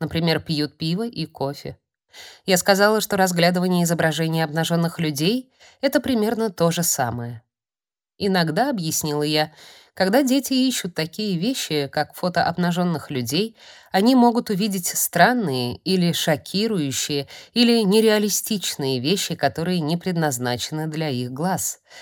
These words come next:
Так что, сказала я, лучше не заниматься такого рода поисками на компьютере или айпаде. И тут мой сынуля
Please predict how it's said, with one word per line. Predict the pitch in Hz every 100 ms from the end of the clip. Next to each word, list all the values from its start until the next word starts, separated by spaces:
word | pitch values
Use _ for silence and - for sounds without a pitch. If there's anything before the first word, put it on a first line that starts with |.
| - -
Так | - 147 139
что, | - 190
сказала | - 202 208 208
я, | 202 208 202
лучше | 135 127 -
не | 175 175
заниматься | 165 170 139 135 214 -
такого | 262 240 - 160
рода | 156 147
поисками | - 147 170 - 180 160
на | 156
компьютере | 151 143 123 127 127 151 165
или | 170 151 151
айпаде. | 175 180 - 214 127 110 _ _ _ _ _
И | 247 247
тут | - 208 202 -
мой | 220 233
сынуля | 196 196 180 156 139 143 196